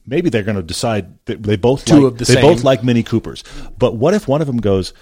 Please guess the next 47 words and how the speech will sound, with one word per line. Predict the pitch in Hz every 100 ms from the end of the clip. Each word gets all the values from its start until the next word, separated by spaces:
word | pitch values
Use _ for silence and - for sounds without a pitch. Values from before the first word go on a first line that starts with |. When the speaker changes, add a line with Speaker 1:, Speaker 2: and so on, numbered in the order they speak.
| _ _ _
Speaker 1:
"I | 123
like | 143 113
the | 85
Mazda | 85 95 95 85
three | - 123
better," | 147 -
because | - 87 107
the | -
current | - 202 113
Mazda | 110 113 -
three | 110 107
is |
a | 82
great | 78 85 90
looking | - 76 - -
car. | 58 - _ _ _ _ _ _ _ _ _
The | -
current | - 143 113
Mazda | 107 98
three | - 92
is | 82 -
excellent. | 87 - - 64 - -
You | 92
get | 107
a | 95
couple | - 127 139
year | 113
old | 101 104
one. | 117
I | 113
think | 156
the | -
hatchback | - 143 147 95 87
Speaker 2:
Sure. | -
Speaker 1:
is | 76
really | 82 92 135 131 78
attractive. | 73 78 64 - 76
Speaker 2:
Yeah, | 98 110
yeah. | 127 131 139
Speaker 1:
So | 135 110
get, | 139 156 107
look | 139
at | 160
the | 139
current | - 143 139
Mazda | 120 110 107 101
three. | - 85 55